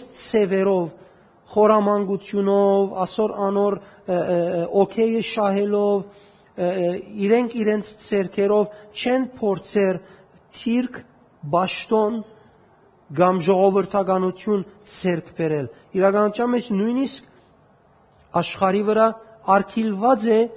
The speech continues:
կառավարական մարտիկներ այդ բաները ընելով թիրքեր շահելը, և անոր համար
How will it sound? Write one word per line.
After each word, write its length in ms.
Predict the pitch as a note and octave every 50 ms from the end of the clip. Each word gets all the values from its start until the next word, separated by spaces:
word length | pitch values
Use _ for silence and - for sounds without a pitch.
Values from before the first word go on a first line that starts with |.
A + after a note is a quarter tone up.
| - - - - _
կառավարական 880 | - F3+ D#3+ D3+ E3+ F3+ F#3+ G3+ G3+ G#3 G3+ G#3 G#3+ A3 A#3 B3 A#3+ G#3+ G3+
մարտիկներ 720 | G3+ A3 A3+ A3+ - - - A#3+ - - B3+ D#4 E4 C4+ G3 - - - - - G3
այդ 140 | F#3+ F#3+ F#3+ -
բաները 440 | - G3 G3 F#3+ F#3+ G3 F#3+ F3+ F#3 F3 F3
ընելով 360 | F3 E3+ F3 F3 F3 E3+ E3 D3+ - - - -
թիրքեր 380 | - G#3 F3+ C#3+ - F#3 F3+ D#3
շահելը, 460 | - - F#3+ F3 D#3 D#3+ D#3+ D#3 D3 D3+ D#3
և 140 | E3 E3 E3+
անոր 200 | F3+ G3 G3+ G3+
համար 260 | G3+ G3+ G#3 G#3 G3